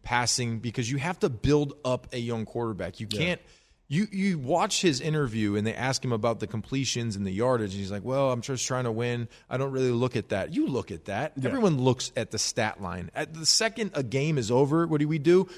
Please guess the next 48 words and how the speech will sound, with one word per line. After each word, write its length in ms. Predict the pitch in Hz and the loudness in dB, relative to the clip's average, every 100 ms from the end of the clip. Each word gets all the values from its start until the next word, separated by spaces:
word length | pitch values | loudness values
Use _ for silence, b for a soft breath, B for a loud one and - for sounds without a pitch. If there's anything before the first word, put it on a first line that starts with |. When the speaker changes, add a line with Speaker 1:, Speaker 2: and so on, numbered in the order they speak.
| - | 0
Speaker 1:
We 100 | 139 | 6
go 160 | 147 | 6
get 180 | 156 175 | 4 0
the 100 | 180 | 0
stat 320 | - 170 147 | 4 4 2
line. 160 | 147 147 | 2 0
We 80 | 131 | 0
get 180 | 156 | 0
the 80 | 170 | 0
Speaker 2:
See 140 | - 127 | 2 4
Speaker 1:
sheet. 100 | 110 | 4
Speaker 2:
what 80 | |
I 80 | 107 | 4
got. 220 | 104 101 | 2 4
Speaker 1:
You 100 | 151 | 6
look 160 | 160 170 | 6 6
through 200 | 175 175 | 6 8
it 40 | 170 | 6
on, 160 | 170 | 4
if 140 | 143 139 | 2 -2
it's 140 | - | 0
an 40 | |
away 220 | 139 156 170 | 4 6 6
game, 240 | 175 165 | 4 2
you 80 | 127 | 2
get 220 | 160 165 | 0 0
the 80 | 147 | -2
stat 320 | - 165 160 | 2 2 2
line. 180 | 165 160 | 0 2
You 80 | 147 | 2
look, 320 | 170 - 170 | 0 -2 -2
"Man, 180 | 226 370 | -2 0
I 120 | 311 | 0
had 260 | 135 101 | -2 -2
more 220 | 127 113 110 | -2 -2 -2
than 160 | 101 | -6
five 340 | 92 - 113 - | -2 0 0 2
tackles. 420 | 208 - 196 226 | 4 4 2 2
What 80 | 359 | 4
are 40 | |
you 80 | 330 | 4
talking 340 | 302 285 208 | 4 2 2
about? 160 | 143 123 | 2 2
Give 80 | 208 | 2
Speaker 2:
Yeah. 60 | |
Speaker 1:
me 60 | 254 | 2
an 80 | 240 | 2
assist." 460 | - - 226 - | 4 8 6 6